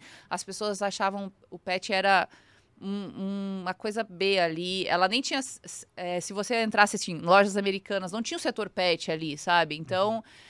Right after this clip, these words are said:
Speaker 1: e dentro do setor pet ainda tinha os gatos, né? Que a, a, a minha empresa é a Cat My Pet, então ela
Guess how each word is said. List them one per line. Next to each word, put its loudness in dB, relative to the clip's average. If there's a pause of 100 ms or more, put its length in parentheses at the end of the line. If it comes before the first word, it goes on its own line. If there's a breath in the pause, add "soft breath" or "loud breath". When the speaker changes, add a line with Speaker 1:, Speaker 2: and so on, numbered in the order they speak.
(180 loud breath)
Speaker 1:
e -10
dentro 6
do -6
setor -4
pet 0
ainda 0
tinha -6
os -8
gatos, 4
né? -2
Que -6
a, 0
a, -4
a -2
minha -6
empresa 0
é 4
a 2
Cat -2
My -2
Pet, 0
então 0
ela 6